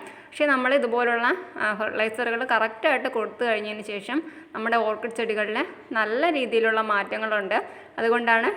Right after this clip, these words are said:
ഞാൻ നിങ്ങളുമായിട്ട് ഷെയർ ചെയ്യുന്നതും. അപ്പോൾ നിങ്ങളും ഇതുപോലെ എന്താണ് വളരെ വിലയൊന്നും കൊടുക്കാതെ തന്നെ ഉള്ള ഓർഗാനിക് ഫെർട്ടിലൈസറുകൾ മാത്രമാണ് നമ്മൾ കൊടുക്കുന്നത്. അങ്ങനെയുള്ള ഫെർട്ടിലൈസറുകൾ കൊടുത്തിട്ട് പോലും നല്ല രീതിയിലുള്ള റിസൾട്ട് ഉണ്ട്. അപ്പോൾ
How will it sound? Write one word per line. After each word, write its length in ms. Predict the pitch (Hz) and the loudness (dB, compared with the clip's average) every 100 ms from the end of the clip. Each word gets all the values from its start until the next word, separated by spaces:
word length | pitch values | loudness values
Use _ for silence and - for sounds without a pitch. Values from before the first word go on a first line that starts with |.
| - - | -4 -6
ഞാൻ 100 | 226 | -4
നിങ്ങളുമായിട്ട് 420 | 220 220 214 214 - | 0 2 2 0 0
ഷെയർ 220 | 233 214 220 | 0 0 0
ചെയ്യുന്നതും. 420 | 220 208 202 202 339 - - - | 0 -2 -2 -2 -2 -4 -16 -14
അപ്പോൾ 140 | - 285 | -2 2
നിങ്ങളും 320 | 262 233 240 494 - - - | 2 2 2 0 -6 -12 -4
ഇതുപോലെ 420 | 226 220 220 220 220 | -2 2 2 2 0
എന്താണ് 260 | 214 220 226 - | 0 -2 0 2
വളരെ 300 | 208 214 302 - - | 2 2 -2 -4 -2
വിലയൊന്നും 500 | 220 220 254 254 269 | 0 2 2 2 -2
കൊടുക്കാതെ 520 | 254 220 214 220 220 220 | -2 -2 0 0 0 0
തന്നെ 200 | 202 214 392 - - - | -2 -4 -6 -10 -10 0
ഉള്ള 120 | 233 226 | 4 4
ഓർഗാനിക് 420 | 220 220 240 277 285 | 4 4 2 0 0
ഫെർട്ടിലൈസറുകൾ 580 | 233 220 226 233 233 240 | 0 2 0 0 -2 0
മാത്രമാണ് 600 | 226 214 - 311 247 233 | 0 -2 0 2 2 2
നമ്മൾ 200 | 214 214 | -2 -2
കൊടുക്കുന്നത്. 600 | 214 208 196 208 202 196 285 - - - - | -2 -4 -4 -4 -4 -2 -2 -6 -20 -10 -4
അങ്ങനെയുള്ള 360 | 226 233 233 233 | -2 0 2 2
ഫെർട്ടിലൈസറുകൾ 600 | 262 226 220 220 247 247 | 2 2 0 -2 -4 -4
കൊടുത്തിട്ട് 460 | 233 226 226 240 262 | 0 0 0 0 0
പോലും 320 | 240 214 285 - - 247 | 0 0 -2 -6 -4 0
നല്ല 280 | 220 240 262 | 2 4 2
രീതിയിലുള്ള 420 | 233 226 220 220 208 | 2 2 2 0 -2
റിസൾട്ട് 320 | 202 214 202 208 | -4 -6 -4 -2
ഉണ്ട്. 140 | 226 - - - | -2 -4 -8 -16
അപ്പോൾ 160 | - | -6